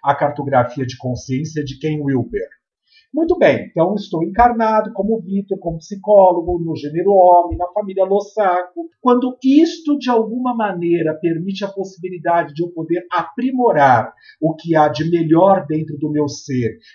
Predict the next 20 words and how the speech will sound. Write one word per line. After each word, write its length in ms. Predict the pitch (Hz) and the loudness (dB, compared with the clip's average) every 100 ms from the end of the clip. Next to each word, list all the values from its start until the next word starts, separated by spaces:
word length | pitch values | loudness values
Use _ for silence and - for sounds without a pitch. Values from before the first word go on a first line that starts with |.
| 165 | -2
e 100 | 180 | 0
eu 140 | 185 | 2
me 160 | 190 190 | 2 0
distancio 1120 | 165 196 - 214 190 190 - 294 370 349 302 | -2 -8 2 2 2 -4 -6 -4 0 2 2
das 280 | 170 160 - | 0 -4 -4
possibilidades, 960 | 208 196 185 180 190 165 170 180 170 - | -6 -8 -10 -10 -8 -2 0 0 -2 -2
das 240 | 185 185 | -2 0
missões 680 | 226 254 - 269 269 - - - _ _ | -4 -4 -4 0 2 0 -6 -18 _ _
que 120 | - 202 | -8 -8
se 220 | - 254 | -4 0
apresentam 1200 | 285 - 262 247 208 165 254 330 330 320 202 180 | 0 2 0 0 -2 -2 0 2 0 -2 -2 -2
dia 300 | 160 254 302 | -6 0 2
a 40 | 262 | 2
dia, 560 | 156 185 269 262 180 | 0 -6 -2 0 2
hora 320 | 180 254 277 | 4 4 4
a 100 | 254 | 4
hora, 280 | 214 247 233 | 4 4 0
minuto 400 | 208 214 285 294 | -2 -4 -2 0
a 40 | 277 | -2
minuto, 480 | 269 220 226 226 | -2 -2 -2 -4